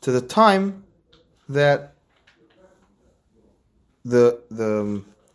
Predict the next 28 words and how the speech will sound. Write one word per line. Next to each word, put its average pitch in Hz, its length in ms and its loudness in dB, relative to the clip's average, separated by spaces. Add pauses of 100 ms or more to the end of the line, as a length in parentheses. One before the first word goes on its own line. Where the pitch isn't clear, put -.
(300)
daily 160 440 2
offerings 143 440 -4
were 120 100 -6
brought 120 260 -6
in 110 60 -12
the, 107 220 -12
in 107 140 -10
the 104 140 -4
Beis 101 200 -6
Hamikdash, 117 260 -8
in 104 60 -8
the 98 60 -6
Holy 98 180 -6
Temple. 85 340 -18 (760)
There 113 80 -4
was 107 100 -2
a 104 60 0
Tamid 135 480 0
Shel 98 140 -4
Shachar, - 520 -10 (1400)
Karban 147 500 2
Tamid, 139 340 0
which - 400 -10 (140)
literally 139 320 -6
means 113 140 -12
Tamid, 135 300 -2
it's 104 160 -8
always 135 480 0